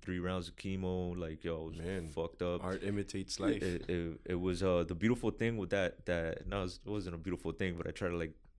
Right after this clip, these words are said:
Speaker 1: bring the positive out
Speaker 2: Yeah.
Speaker 1: of, like, every negative thing is that it happened during the pandemic.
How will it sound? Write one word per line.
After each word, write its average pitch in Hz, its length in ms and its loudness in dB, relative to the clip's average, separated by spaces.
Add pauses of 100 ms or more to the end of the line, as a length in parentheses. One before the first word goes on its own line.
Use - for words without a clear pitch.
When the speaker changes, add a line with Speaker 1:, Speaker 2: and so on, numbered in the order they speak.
(540)
Speaker 1:
bring 92 200 0
the 85 60 -2
positive 85 460 2
out 85 140 4
Speaker 2:
Yeah. 82 60 2
Speaker 1:
of, 82 40 -8
like, 82 200 -2
every 87 160 0
negative 85 320 -2
thing 98 180 -2
is 87 80 -4
that 82 120 0
it 80 60 -2
happened 92 260 0
during 85 160 -4
the 82 60 -2
pandemic. 85 520 0